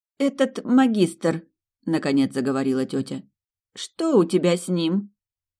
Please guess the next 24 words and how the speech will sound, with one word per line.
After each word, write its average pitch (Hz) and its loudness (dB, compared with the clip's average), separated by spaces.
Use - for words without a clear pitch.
Опешившая 156 -4
Лика 165 -2
едва 151 -2
не 180 0
поперхнулась 156 -6
чаем. 123 -8
Не 165 0
вовремя 139 2
она 131 0
надумала 131 0
смочить 135 -4
горло. 131 -4
"Ничего", 214 4
торопливо 139 -2
пискнула 135 -2
девушка, 135 -6
надеясь, 143 -4
что - -8
щеки 175 -4
не 160 -2
залились 151 -4
густым 139 -4
румянцем. 135 -4
"Помнится", 240 4